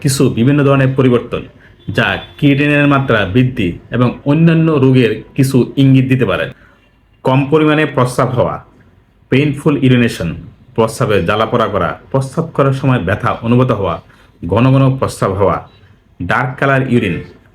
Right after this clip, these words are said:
বা প্রস্রাবের সাথে রক্ত যাওয়া, সবই আপনার ড্যামেজ কিডনিকে ইন্ডিকেট করে। এর কিছু কিছু উপসর্গ ইউটিআই, হাই মাসল টোন, হাই ব্লাড সুগারের কারণেও হতে পারে। ক্রিয়েটিনিনের হাই লেভেল কিডনিকে ক্ষতিগ্রস্ত করে,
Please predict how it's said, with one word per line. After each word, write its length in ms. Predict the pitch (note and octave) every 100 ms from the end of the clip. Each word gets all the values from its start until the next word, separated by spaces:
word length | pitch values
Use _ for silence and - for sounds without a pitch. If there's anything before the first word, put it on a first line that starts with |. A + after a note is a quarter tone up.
| _
বা 180 | G2+ G#2+ F2 E2 -
প্রস্রাবের 360 | A#2 - C3+ C3
সাথে 160 | B2+ A2+
রক্ত 220 | G#2 - G2
যাওয়া, 160 | E2+ D#2 - - - -
সবই 260 | C3 C3+ D3
আপনার 320 | C3+ C3+ A#2+ F2
ড্যামেজ 260 | G#2+ B2+ C3
কিডনিকে 340 | C3+ B2 B2 A2 -
ইন্ডিকেট 280 | A#2 A2+ A2+ -
করে। 160 | D#2 C#2+ - - C#3+
এর 100 | C#3+ C3
কিছু 200 | - C3 E3+
কিছু 160 | - - C3
উপসর্গ 420 | C3 - C#3 A#2 F2 - - - _ C#3+
ইউটিআই, 440 | C#3 C#3+ A2+ E2+ D#2 - - -
হাই 300 | - - B2+ C3+
মাসল 340 | B2 B2+ C3 -
টোন, 140 | F#2+ D#2 - - -
হাই 260 | - - B2+
ব্লাড 260 | A#2 A2+ A2+
সুগারের 280 | - A#2+ A2+ -
কারণেও 280 | G2+ A#2+ C#3+
হতে 180 | B2 E2
পারে। 140 | D#2+ - - - _ _ -
ক্রিয়েটিনিনের 600 | B2+ C3+ D3+ D3+ D3+ D3+ D3 -
হাই 160 | B2+
লেভেল 280 | B2+ G#2+ F#2 E2+ -
কিডনিকে 400 | C#3+ C3+ C#3+ C3+ C#3+ C#3
ক্ষতিগ্রস্ত 380 | D3+ C3+ C3 A#2+
করে, 220 | F2+ E2